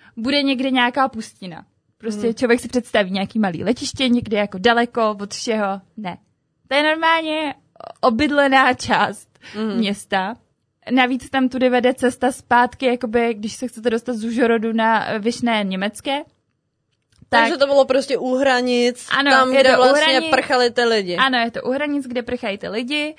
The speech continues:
Speaker 1: vedle toho jsou rodinný domy, naproti tomu je nákupní centrum, a tam velký parkoviště, a já nevím, kde si, co si, no prostě je to, je to ve městě. A
Speaker 2: Hmm.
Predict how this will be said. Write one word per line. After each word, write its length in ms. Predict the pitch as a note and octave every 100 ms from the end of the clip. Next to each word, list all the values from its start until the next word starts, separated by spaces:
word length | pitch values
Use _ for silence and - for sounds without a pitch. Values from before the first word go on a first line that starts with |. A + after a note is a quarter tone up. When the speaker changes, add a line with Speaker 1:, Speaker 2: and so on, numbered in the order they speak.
| - -
Speaker 1:
vedle 240 | B3 B3 A#3
toho 180 | A3+ A3
jsou 180 | G#3
rodinný 340 | G#3 G3+ F#3+ F#3+
domy, 420 | C4+ D#4 D4+ D4
naproti 380 | C4+ A#3+ A#3+ B3
tomu 220 | A3+ A3
je 120 | G#3+ A3
nákupní 520 | G#3+ G#3+ G3+ F#3+ F#3
centrum, 600 | C4 C#4 D#4+ D#4 D4+ D#4+ _ - - -
a 600 | A3 A3 G#3+ G#3+ G#3 G#3 G#3+ _ _ A3
tam 120 | A3
velký 260 | G#3 G#3 G#3+
parkoviště, 960 | G#3 C#4 D4 D#4 C#4+ - C4+ B3+ B3+ -
a 380 | - G#3 G#3 G#3
já 180 | A3 G#3+
nevím, 240 | G#3+ G#3+ -
kde 140 | A3 B3
si, 140 | G#3+
co 140 | A#3
si, 140 | A#3+ C#4
no 100 | B3+
prostě 300 | B3+ - D4
je 100 | C4+
to, 100 | C#4+ C4+ B3
je 160 | C4+ C#4
to 140 | D#4+
ve 140 | D4+ D4+
městě. 680 | D#4+ F4+ - - G3 G3 G#3
A 280 | - A3 A3+
Speaker 2:
Hmm. 80 | A3+